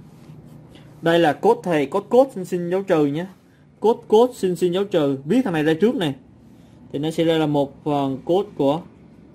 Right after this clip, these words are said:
pi chia bảy cos thì. Được không? Sin thì sin cos cos sin. Còn cos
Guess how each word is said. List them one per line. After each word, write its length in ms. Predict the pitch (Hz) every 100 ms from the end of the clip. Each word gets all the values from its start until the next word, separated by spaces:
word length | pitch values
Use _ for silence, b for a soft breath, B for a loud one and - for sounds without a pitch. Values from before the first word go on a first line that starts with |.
| - -
pi 160 | 160 156
chia 180 | 160
bảy 420 | 160 135 123 135 170 - -
cos 160 | 208 208
thì. 260 | 165 131 117 - - - - - - - - - - - - - - -
Được 100 | 143
không? 160 | 151 143 B B
Sin 320 | - 190 185
thì 280 | 180 160 143
sin 200 | 135 175
cos 220 | 175 214 214
cos 120 | 214
sin. 340 | - 196 185 165 B B B -
Còn 180 | 147 143
cos 240 | 196 233